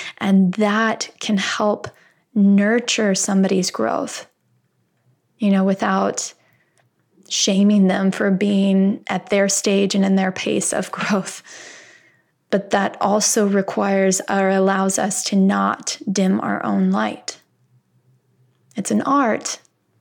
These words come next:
and we can, <laughs> and it also helps us to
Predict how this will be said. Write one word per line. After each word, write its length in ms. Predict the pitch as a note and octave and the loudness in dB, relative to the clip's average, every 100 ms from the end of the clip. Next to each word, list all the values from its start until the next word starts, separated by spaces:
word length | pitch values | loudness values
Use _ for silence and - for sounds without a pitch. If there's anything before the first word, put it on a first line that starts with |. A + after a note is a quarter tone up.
| _ _ _ _ _ _ _ _ _ _ - | _ _ _ _ _ _ _ _ _ _ -4
and 280 | G3+ F#3+ G3 | 0 2 2
we 120 | G#3 | 0
can, 480 | G3 G3 F3+ F#3+ G#3 - | 0 -2 0 0 -2 -6
<laughs> 200 | - - | -12 -8
and 480 | A3 G3 G3 G#3 - - _ _ _ _ _ | -4 -2 0 0 -2 -10 _ _ _ _ _
it 80 | G#3 | -2
also 300 | G3 F#3+ - | -2 0 -2
helps 360 | - G#3 G#3 | -2 -4 -2
us 440 | - G3 - - - _ _ _ _ _ _ _ - _ _ _ _ | -2 -2 -4 -8 -10 _ _ _ _ _ _ _ -20 _ _ _ _
to 680 | - - G#3+ G#3 G3+ G3 G3+ | -6 0 2 4 4 2 0